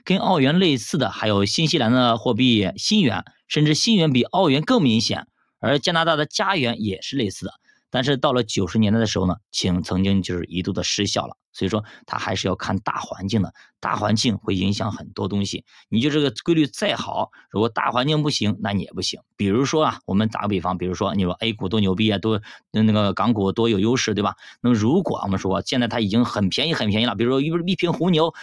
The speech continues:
它已经便宜到了一块钱一瓶了，对吧？你觉得很便宜了，但是一旦发生经济危机，有可能它还要跌到五毛钱一瓶。所以这就是说有些人可能抄底啊，可能抄死了，也套死了原因啊，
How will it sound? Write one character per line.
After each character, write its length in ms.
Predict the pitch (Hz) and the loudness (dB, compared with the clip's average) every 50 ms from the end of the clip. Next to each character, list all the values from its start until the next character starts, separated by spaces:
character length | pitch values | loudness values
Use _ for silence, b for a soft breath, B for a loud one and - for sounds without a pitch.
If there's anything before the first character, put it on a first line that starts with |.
| B B | B B
它 120 | - - 135 | -8 -4 -2
已 100 | 135 120 | -2 0
经 220 | 117 139 151 156 - | 2 2 0 0 -2
便 220 | - - - 131 | -2 -2 0 0
宜 60 | 143 143 | 0 0
到 100 | 151 147 | 0 0
了 120 | 139 - | -2 -2
一 160 | - 151 196 | 0 0 0
块 160 | 190 - 240 | 0 0 0
钱 160 | 190 160 151 151 | 0 0 0 -2
一 20 | |
瓶 160 | 127 - 120 | 0 0 0
了， 140 | 117 113 101 | 2 2 0
对 80 | 101 107 | 0 0
吧？ 160 | 110 90 b b b b | -2 -4 b b b b
你 80 | - 101 | -2 0
觉 100 | 107 104 | 0 0
得 60 | 98 | 0
很 200 | - - 98 90 | -2 -4 -6 -6
便 200 | 87 - 92 92 | -8 -6 -4 -4
宜 20 | |
了， 60 | 90 - - - _ _ _ _ _ _ _ _ _ | -4 -4 -6 -10 _ _ _ _ _ _ _ _ _
但 120 | - 123 | -4 -2
是 160 | 104 117 117 | 0 0 0
一 120 | 101 117 127 | 0 0 0
旦 180 | 165 156 131 | 0 0 0
发 140 | 110 131 135 | 0 0 2
生 120 | 127 117 | 2 2
经 160 | 107 127 139 139 | 2 4 2 2
济 60 | 135 | 4
危 180 | 131 131 131 | 4 4 2
机， 260 | 123 135 160 165 - - - _ | 2 2 0 -2 -2 -4 -8 _
有 120 | 113 113 | -4 -2
可 120 | 107 113 | 0 2
能 100 | 104 107 | 2 2
它 140 | 113 110 135 | 0 0 -2
还 160 | - - 139 | -2 0 0
要 80 | 156 165 | 0 0
跌 160 | 139 156 165 | 0 0 0
到 140 | 160 165 - - _ _ _ _ _ | 0 0 -2 -4 _ _ _ _ _
五 60 | 131 | 0
毛 220 | 127 127 147 175 190 | 2 4 4 4 2
钱 160 | 214 190 190 | 2 2 2
一 20 | |
瓶。 200 | 151 143 151 156 - _ b b b b b b b b _ - | 2 0 0 -2 -4 _ b b b b b b b b _ -4
所 120 | - 156 | -2 -2
以 40 | 175 | 0
这 160 | 165 - 196 | 2 0 2
就 120 | 147 131 117 | 2 2 2
是 140 | 101 92 | 2 2
说 180 | 87 101 101 98 | 0 0 0 2
有 160 | 95 90 82 | 0 0 -2
些 180 | 82 - 113 107 | -2 -2 -2 0
人 80 | 98 | -2
可 100 | 90 - | -2 -2
能 140 | 87 90 87 | -4 -4 -4
抄 300 | - - - 135 143 135 | -6 -4 -4 -2 -2 -2
底 160 | 120 - - | -4 -6 -12
啊， 180 | - - 76 78 | -8 -6 -6 -6
可 120 | 78 - | -6 -8
能 100 | - - - | -10 -10 -10
抄 240 | - - 139 147 135 | -6 -4 -4 -4 -4
死 160 | - - - | -6 -10 -16
了， 140 | - - - | -18 -18 -20
也 60 | - - | -18 -8
套 160 | - 147 123 | -6 -6 -6
死 100 | 113 90 | -6 -8
了 100 | 85 82 | -10 -10
原 200 | 82 78 80 85 | -10 -10 -8 -4
因 180 | 90 98 101 | -2 0 0
啊， 100 | 92 - | 0 -2